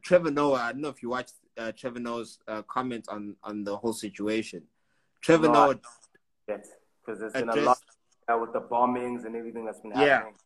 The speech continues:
Speaker 1: So
Speaker 2: Yeah.
Speaker 1: Trevor Noah said, said something, uh, that was,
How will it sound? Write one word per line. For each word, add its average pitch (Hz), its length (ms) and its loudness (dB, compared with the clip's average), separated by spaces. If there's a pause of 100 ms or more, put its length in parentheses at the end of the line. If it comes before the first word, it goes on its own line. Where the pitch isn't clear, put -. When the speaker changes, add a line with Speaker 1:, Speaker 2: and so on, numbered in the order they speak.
(540)
Speaker 1:
So - 160 -6
Speaker 2:
Yeah. 160 60 -2
Speaker 1:
Trevor 208 320 -2
Noah 196 260 0
said, 175 220 -8 (160)
said 175 260 -6
something, 151 500 -8
uh, 135 160 -8
that 127 140 -6
was, 123 340 -6